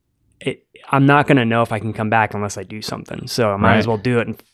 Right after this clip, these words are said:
Speaker 1: find out and go slow and see how it goes. And, and for me, it was very, I was fortunate that I had a good support group around me. My wife is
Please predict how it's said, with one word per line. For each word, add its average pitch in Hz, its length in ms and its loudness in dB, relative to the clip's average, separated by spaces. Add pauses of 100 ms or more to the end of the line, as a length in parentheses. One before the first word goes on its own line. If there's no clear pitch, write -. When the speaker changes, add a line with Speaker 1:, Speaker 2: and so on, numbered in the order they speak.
Speaker 1:
find 110 260 2
out 107 380 0
and 107 260 -8 (140)
go 107 160 2
slow 107 380 -2
and 101 120 -2
see 113 180 -2
how 101 160 0
it 98 80 -4
goes. 104 380 2
And, 95 300 -8
and 101 280 -6 (300)
for - 180 -2
me, 131 260 8
it 107 100 2
was - 280 -4 (280)
very, 117 420 2 (580)
I 120 120 4
was 113 140 2
fortunate 110 580 -2 (120)
that 110 140 -2
I 107 120 2
had 101 160 -2
a 101 40 -8
good 107 240 -6
support - 400 -8 (260)
group 117 260 -4
around 101 220 -2
me. 104 120 -2
My 98 140 -4
wife 101 340 -2
is - 220 -12